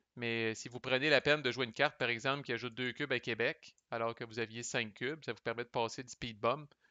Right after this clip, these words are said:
Oubliez pas de prévoir que l'attrition va vous enlever deux cubes. Alors essayez, si vous avez une chance, à un moment donné, de venir mettre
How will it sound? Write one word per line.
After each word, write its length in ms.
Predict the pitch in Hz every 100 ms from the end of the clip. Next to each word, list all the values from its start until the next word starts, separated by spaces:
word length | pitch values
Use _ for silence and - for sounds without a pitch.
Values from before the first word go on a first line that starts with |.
| _ _
Oubliez 380 | 131 117 123 123
pas 140 | 139 160
de 100 | 127
prévoir 880 | - - 151 123 139 170 156 123
que 80 | -
l'attrition 720 | 120 131 - 127 113 147 151
va 120 | 139 123
vous 220 | 123 123
enlever 300 | 120 120 135
deux 180 | 127 113
cubes. 240 | 156 156 - _ _
Alors 240 | 120 117 117
essayez, 380 | 113 127 120 151
si 100 | -
vous 120 | 123
avez 120 | 117
une 80 | 113
chance, 380 | - 135 143 131
à 40 |
un 20 |
moment 240 | 113 113 117
donné, 320 | 113 110 139
de 80 | 113
venir 300 | 110 113 107
mettre 240 | 123 -